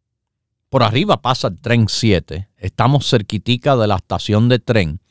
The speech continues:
de la sesenta y nueve y el tren siete. Ok, sesenta y siete calle y Roosevelt.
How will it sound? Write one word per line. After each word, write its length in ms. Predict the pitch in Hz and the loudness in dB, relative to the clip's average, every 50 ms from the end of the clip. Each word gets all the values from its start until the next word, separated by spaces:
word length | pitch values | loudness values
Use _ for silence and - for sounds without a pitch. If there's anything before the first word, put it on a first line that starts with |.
| _ _ _ _ _ | _ _ _ _ _
de 140 | - 101 | -8 -4
la 120 | 98 95 85 | -4 -4 -4
sesenta 500 | - - 101 - - 98 95 95 - 104 | -4 -4 -4 -4 -2 -2 -2 -2 -2 -2
y 40 | 98 | 0
nueve 520 | 92 95 107 117 120 127 123 120 127 135 - _ _ _ _ _ _ _ _ _ _ | 0 2 2 4 4 2 2 0 -2 -6 -8 _ _ _ _ _ _ _ _ _ _
y 140 | - 107 101 | -4 -2 -2
el 80 | 95 85 | -2 -2
tren 260 | - 95 101 107 107 | -2 0 0 0 0
siete. 480 | - - 120 113 90 - - 85 85 - _ | 0 0 0 0 0 0 -2 -6 -8 -8 _
Ok, 220 | - 147 151 - 156 131 123 - _ _ _ _ _ _ _ _ _ _ _ _ | -2 -2 0 2 2 0 0 -2 _ _ _ _ _ _ _ _ _ _ _ _
sesenta 720 | _ - - - 156 147 - - 190 220 233 233 - 240 214 | _ -4 2 4 4 4 4 2 2 2 2 2 4 4 4
y 60 | 208 | 4
siete 440 | - - - 196 190 190 - 196 170 | 2 0 2 2 2 2 2 0 0
calle 540 | - - 151 143 135 127 123 123 131 - - _ _ _ | 2 2 2 4 4 2 2 0 0 -4 -8 _ _ _
y 140 | 131 127 127 | 2 2 4
Roosevelt. 720 | 127 139 151 151 135 107 104 92 95 82 71 - _ _ | 4 4 4 4 4 2 0 0 0 0 -2 -4 _ _